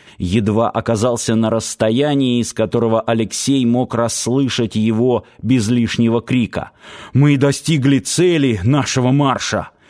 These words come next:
Тебе стоит побыстрее на это взглянуть». Алексей поторопил своего Зора, устремляясь за развернувшимся оборотнем. Ехать долго действительно не пришлось.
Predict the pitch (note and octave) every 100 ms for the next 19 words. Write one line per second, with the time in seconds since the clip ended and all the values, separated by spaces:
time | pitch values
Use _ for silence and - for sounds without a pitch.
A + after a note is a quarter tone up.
0 | - - - A2+ B2+ - D3 D3 C#3+ -
1 | G#2+ C3+ C#3 - D3+ D3 C#3+ C#3+ C#3+ D3
2 | C#3 C#3+ C#3+ B2 G#2+ C3+ C#3+ C#3 B2+ -
3 | - _ _ _ _ _ _ _ _ -
4 | A2+ C#3 - G#3+ G#3+ F#3+ F#3 F3 E3+ D3
5 | - A#2 B2+ - A2 A2+ A2+ A2+ A2 G2
6 | C3+ E3+ D3 A2+ - _ - B2 - A#2+
7 | B2 B2 C#3 C3 B2 - - - - F2+
8 | A#2+ A#2 A#2+ B2 G#2 A#2 A#2 A#2+ G#2 -
9 | G#2+ - G#2 - F#2+ F2+ E2 D#2 C#2 -
10 | _ - - - - A#2+ A3+ - D#3 A#2+
11 | D#3 G3 E3 D3+ C3 C3 D3+ F#3 E3+ D3+
12 | C#3+ C#3 C3+ A#2 G#2+ F#2 F2+ E2+ -